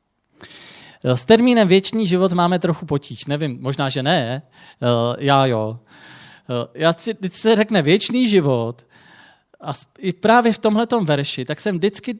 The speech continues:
ne-, vnímal, vnímal to, že to je věčné. Jakoby to věčné tam bylo to nejdůležitější. Že věčný život je přece, my tady máme nějaký život a pak přijde ten věčný a ten bude delší. O hodně, jako hodně dlouhej, vě-, věčný život. Jakoby,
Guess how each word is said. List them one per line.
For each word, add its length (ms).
ne-, 280
vnímal, 720
vnímal 360
to, 140
že 120
to 100
je 80
věčné. 480
Jakoby 260
to 140
věčné 520
tam 160
bylo 180
to 120
nejdůležitější. 1080
Že 140
věčný 440
život 280
je 80
přece, 440
my 60
tady 160
máme 200
nějaký 320
život 240
a 60
pak 140
přijde 200
ten 160
věčný 280
a 40
ten 120
bude 100
delší. 560
O 100
hodně, 360
jako 420
hodně 280
dlouhej, 360
vě-, 240
věčný 460
život. 280
Jakoby, 500